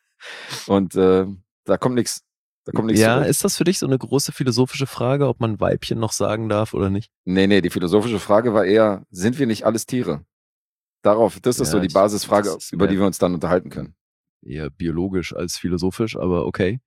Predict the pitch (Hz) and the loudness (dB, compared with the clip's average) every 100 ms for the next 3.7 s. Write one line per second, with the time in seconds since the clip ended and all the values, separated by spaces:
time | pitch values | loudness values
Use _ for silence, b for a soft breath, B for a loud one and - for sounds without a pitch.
0 | _ - - - _ _ _ _ _ - | _ -8 -8 -14 _ _ _ _ _ -14
1 | - - 113 98 104 107 107 90 - - | -8 0 0 2 2 4 6 4 2 -10
2 | B B - 113 101 127 151 123 135 135 | B B 2 4 6 6 6 4 4 2
3 | 120 - 104 101 110 80 73 | 2 4 2 4 4 0 -6